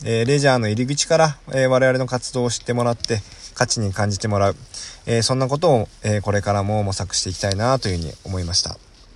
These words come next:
それでは、えー、今日のお話は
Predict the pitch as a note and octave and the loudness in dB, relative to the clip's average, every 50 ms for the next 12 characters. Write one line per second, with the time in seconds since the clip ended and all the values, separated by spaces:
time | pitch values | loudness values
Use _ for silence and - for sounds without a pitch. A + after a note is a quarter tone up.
0 | - - - - - - - - - - - - - - - - - - - - | -20 -20 -20 -20 -20 -20 -20 -20 -20 -20 -20 -20 -20 -20 -20 -20 -20 -20 -20 -20
1 | - - - - - - - - - - - - - - - - - - - - | -20 -20 -20 -20 -20 -20 -20 -20 -20 -20 -20 -20 -20 -20 -20 -20 -20 -20 -20 -8
2 | - - D3 D#3 D#3 D#3+ D3+ C3+ A2+ G2+ - - A#2 A2+ A2 G#2 G2+ G2+ - A#2 | -4 0 0 4 6 8 8 8 8 6 2 -2 -2 0 2 2 2 0 0 -2
3 | G#2 F#2+ F2 E2 E2+ F2 F2 C#2+ D#2+ - - A#2+ B2 C3 C3 - | -2 -2 -2 -4 -4 -6 -6 -4 -2 -2 0 2 4 4 4 4